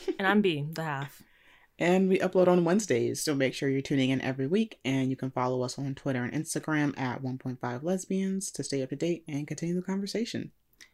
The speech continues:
Speaker 2: And if you are not gonna make fun of my fucking collard greens, you can follow me on Instagram at Namaste Woke.
Speaker 1: Ooh, who's making fun of your collard greens?
Speaker 2: Girl, they was cooking me in the D Ms. It was
Speaker 1: Uh-uh.
Speaker 2: crazy. They kept sending me this one <laughs> freaking video.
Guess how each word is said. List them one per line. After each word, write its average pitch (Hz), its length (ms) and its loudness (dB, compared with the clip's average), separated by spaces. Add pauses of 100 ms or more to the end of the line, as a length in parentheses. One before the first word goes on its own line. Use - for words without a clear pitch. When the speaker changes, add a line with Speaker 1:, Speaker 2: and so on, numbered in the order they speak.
(520)
Speaker 2:
And 226 80 2
if 233 100 2
you 240 120 0
are 208 80 4
not 180 260 4
gonna 190 120 -2
make 185 180 -4
fun 185 100 -4
of 185 60 -4
my 165 140 -4 (100)
fucking 170 220 -10
collard 151 300 -6
greens, 160 240 -10
you 165 60 -14
can 160 100 -14
follow 147 220 -6
me 147 100 -8
on 123 100 -10 (140)
Instagram 139 400 -12
at - 140 -10
Namaste 135 460 -8
Woke. 131 420 -12 (240)
Speaker 1:
Ooh, 269 220 10
who's 320 240 12
making 233 180 10
fun 202 120 6
of 196 60 8
your 180 80 8
collard 170 280 8
greens? 143 340 6
Speaker 2:
Girl, 226 320 12
they 277 80 12
was 269 180 8
cooking 330 360 6
me 247 160 6
in 220 80 8
the 208 60 8
D 226 280 6
Ms. 202 280 10
It - 60 6
was 262 140 6
Speaker 1:
Uh-uh. 359 140 10 (220)
Speaker 2:
crazy. 247 200 6 (200)
They 240 80 12
kept 247 260 12
sending 302 260 4
me 294 60 2
this 277 180 4
one 285 220 12
<laughs> - 0 -
freaking 359 440 12
video. 339 520 10